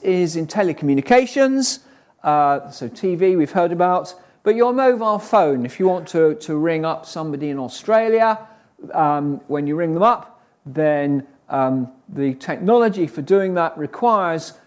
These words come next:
bouncing signals around the world, and that's what the satellites do.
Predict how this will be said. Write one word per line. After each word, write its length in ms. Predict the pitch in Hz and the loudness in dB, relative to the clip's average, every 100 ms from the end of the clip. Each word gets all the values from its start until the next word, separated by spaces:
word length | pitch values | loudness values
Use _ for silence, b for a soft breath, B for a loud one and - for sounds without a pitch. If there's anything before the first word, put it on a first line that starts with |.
| _ - | _ -4
bouncing 480 | 165 160 147 160 143 | -2 -2 -4 -6 -6
signals 540 | - 139 147 139 139 | -6 -8 -6 -10 -8
around 240 | 139 131 | -8 -8
the 60 | 139 | -2
world, 480 | 208 190 175 160 B B B - | 2 4 2 0 B B B -6
and 140 | 147 | -4
that's 220 | 143 - | -4 -4
what 160 | 147 - | -8 -8
the 60 | 143 | -10
satellites 640 | 143 131 - 127 120 - | -12 -12 -10 -8 -10 -2
do. 320 | 214 170 104 | 2 2 0